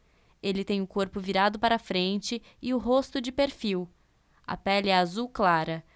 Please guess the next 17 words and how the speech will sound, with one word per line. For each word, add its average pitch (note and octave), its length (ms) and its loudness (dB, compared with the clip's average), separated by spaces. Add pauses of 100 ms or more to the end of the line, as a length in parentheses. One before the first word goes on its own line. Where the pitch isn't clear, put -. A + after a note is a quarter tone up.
(120)
os F#3+ 180 -8
olhos A#3+ 300 4
pequenos D4+ 720 -4
e C#4+ 120 -4
arredondados B3+ 1000 0
e B3 80 -4
nariz C4+ 420 0
arrebitado. B3 880 -4 (520)
Ele F3+ 240 -4
sorri. G#3+ 540 -2 (600)
Usa G3+ 240 -2
um G3 60 0
boné F#3+ 280 0
azul F#3+ 480 -2
de G3+ 160 -8
grande B3 500 0
aba, F3 460 2